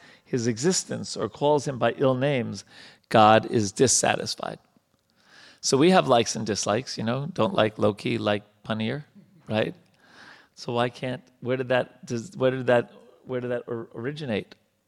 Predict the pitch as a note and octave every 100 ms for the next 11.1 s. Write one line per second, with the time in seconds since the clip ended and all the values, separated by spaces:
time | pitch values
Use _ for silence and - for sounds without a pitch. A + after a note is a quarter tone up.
0 | _ _ _ - G2+ G2+ A#2 G#2 G2+ G2+
1 | - - G2 F#2+ - - - - - _
2 | _ _ _ _ _ _ _ _ _ _
3 | _ - - - - - _ _ _ _
4 | A2 G#2+ C#3 _ _ _ _ _ _ _
5 | _ _ _ _ - - - _ A#2 C#3+
6 | F3+ G3 F3+ F3+ F3+ E3 D3+ D3+ A#2+ C#3
7 | C#3+ B2 A#2 - - - C#3+ C#3+ D#3 C3+
8 | B2+ A#2+ A#2+ B2+ B2 A#2 G#2+ A2+ A#2 A2+
9 | - G#2 G#2+ - _ _ _ B2 - C3
10 | C3 C3+ - - B2 B2+ G#2 G2+ - -